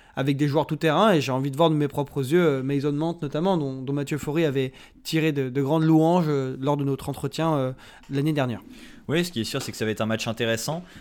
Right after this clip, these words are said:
Speaker 2: Euh, un match très, très important pour Chelsea aussi, parce que, du coup, le contexte actuel rajoute une couche d'enjeu, euh, sur ce, sur cette rencontre-là.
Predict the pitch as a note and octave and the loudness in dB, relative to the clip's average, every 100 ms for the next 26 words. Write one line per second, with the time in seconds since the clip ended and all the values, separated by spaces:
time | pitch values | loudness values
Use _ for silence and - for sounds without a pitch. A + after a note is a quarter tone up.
0 | - - A2+ A2+ A#2+ B2 C#3 C#3+ - - | -14 0 6 6 6 2 0 0 -6 -8
1 | - D3+ D3 C#3+ C#3 D3 F3 C#3+ - C#3+ | -4 -2 0 -2 -2 -2 -4 -2 -2 -2
2 | C#3+ A3+ F3+ G#3+ A#2 - B2 A#2+ A#2 A#2 | 0 -2 0 -2 -2 -2 0 2 2 2
3 | A#2 A#2 A#2 C#3+ B2 C3 D3 C3 C3+ B2 | 2 0 -2 -2 -2 -4 -4 -4 -4 -2
4 | D#3 B2 B2+ E3+ E3 C#3 D3 C#3 C3+ D3+ | 0 0 0 -2 -6 -6 -4 -2 -2 0
5 | D3+ A#2 C#3 - - A#2+ B2 - B2+ C3 | 0 0 -4 -8 -8 -8 -6 -6 -4 -4
6 | B2+ - B2 D3+ | -6 -4 0 0